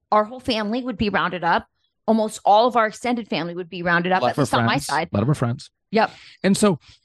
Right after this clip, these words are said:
Speaker 2: um, what, what's interesting in this conversation is this is not the first time that Catholics have been targeted, which is why we wanted to bring Evita in.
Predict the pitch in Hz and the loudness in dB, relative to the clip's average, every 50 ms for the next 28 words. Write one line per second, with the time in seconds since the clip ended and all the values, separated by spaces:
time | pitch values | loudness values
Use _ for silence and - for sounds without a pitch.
0 | _ _ 175 165 160 - - 160 156 151 - - 190 - 160 131 - 135 123 113 | _ _ -2 0 0 0 0 0 0 2 2 0 2 2 0 2 2 0 0 0
1 | - 123 117 113 - 165 139 - 143 131 - - _ _ _ _ _ _ _ _ | 0 0 0 2 2 0 2 2 -2 -2 -2 -6 _ _ _ _ _ _ _ _
2 | _ _ _ _ - 190 208 - - 254 214 170 165 156 147 147 151 151 - _ | _ _ _ _ 0 0 2 2 -2 -4 -4 -2 0 0 0 0 -2 -4 -6 _
3 | 139 113 - _ - 135 131 113 - - - - - 180 208 196 156 117 101 98 | -8 -8 -8 _ -4 -4 -4 -4 -6 -8 -6 -4 -2 0 0 0 0 0 0 0
4 | 107 117 131 123 - _ _ _ _ _ 123 104 131 131 123 - - 127 123 113 | -2 -4 -6 -8 -12 _ _ _ _ _ -4 0 0 0 0 -2 -4 -2 -2 -2
5 | 110 - - 107 - 123 110 104 127 120 - - 165 175 156 131 117 113 - 127 | -2 -4 -6 -6 -4 -2 -2 0 -2 -2 0 2 2 2 4 2 2 0 0 0
6 | 110 120 127 127 127 123 127 127 120 117 104 123 117 117 104 104 123 120 - 127 | 0 2 2 2 2 0 0 -2 -4 -6 -6 -6 -6 -6 -4 -4 -6 -4 -4 -4
7 | 117 104 92 90 87 101 113 | -4 -4 -4 -4 -4 -6 -8